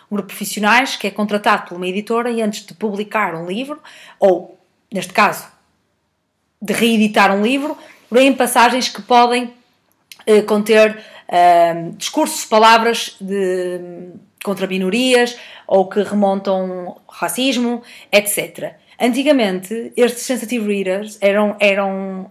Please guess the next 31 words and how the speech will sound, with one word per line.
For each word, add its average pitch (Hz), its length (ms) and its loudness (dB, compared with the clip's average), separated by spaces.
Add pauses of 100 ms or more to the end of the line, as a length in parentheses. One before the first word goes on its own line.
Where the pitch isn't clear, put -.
ahm, 170 540 -6
chamados 311 460 -2
para, 170 340 -8
por-, 170 240 -16
das, 180 200 -12 (520)
pelos 165 340 -16 (180)
próprios 233 300 0
autores 220 340 2
de 202 60 -4
livros, 220 500 -4 (200)
novos 233 300 4
livros 196 460 -6
ou 190 220 2
de 196 80 -2
editoras, 190 580 -4 (400)
em 247 200 2
que, 240 580 -2
quando, 214 720 -4
quando 208 840 -2
os 202 160 -6
escritores 233 400 -2
estavam 214 260 -2
a 208 60 -2
relatar 220 420 -2
e 175 80 -6
estavam 185 260 -6
a 202 40 -2
narrar 196 280 -4
uma 190 120 -6
história 180 320 -4
em 185 180 -10